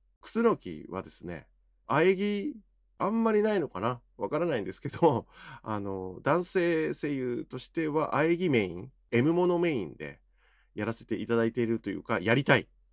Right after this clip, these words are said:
<laughs> なんで、ぜひ、こういったシチュエーション、こういったプレイはいかがですかっていうのもぜひ、レビュー欄に書いていただけると、読みます。必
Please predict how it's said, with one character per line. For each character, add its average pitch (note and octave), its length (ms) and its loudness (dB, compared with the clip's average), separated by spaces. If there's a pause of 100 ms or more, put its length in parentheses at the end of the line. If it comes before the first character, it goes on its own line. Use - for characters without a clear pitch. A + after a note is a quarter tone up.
(380)
<laughs> - 1600 -16
な B2+ 260 4
ん F2 160 -2 (100)
で、 A2 340 4
ぜ D#3+ 160 0
ひ、 G2 360 -6
こ - 140 0
う E3+ 60 8
い E3+ 60 6
っ D3+ 60 -4 (120)
た B2+ 240 2
シ - 100 -18
チ A2 120 -4
ュ G#2+ 40 2
エ G2+ 60 2
ー F#2+ 40 0
シ F#2 140 -10
ョ E2+ 40 -8
ン、 E2 80 -12
こ G#2 160 -4
う A#2+ 60 0
い A#2+ 40 -4
っ - 20 -12
た A2+ 180 -4
プ - 160 -10
レ G2 140 -2
イ D2+ 60 -6
は B1+ 160 -14
い - 60 -14
か F#2+ 160 -10
が C2+ 120 -10
で - 80 -20
す - 120 -20
か - 120 -16
っ - 40 -20
て - 160 -10
い E2+ 100 -4
う A#2+ 80 -6
の E3+ 120 -8
も C#3+ 100 -4
ぜ E3 120 0
ひ、 - 220 -12 (280)
レ G2+ 100 -2
ビ G2 100 -2
ュ F#2+ 40 0
ー - 20 -2
欄 D#2 200 -8
に D#2+ 120 -18 (340)
書 G2 100 -4
い F2+ 60 -6
て - 80 -10
い E2 80 -8
た A#2+ 100 0
だ D#3 100 -2
け F#3+ 100 0
る F#3+ 80 -2
と、 - 260 -4 (300)
読 D#3+ 180 10
み F#3+ 120 8
ま F3 80 2
す。 - 260 -12
必 D#3 120 4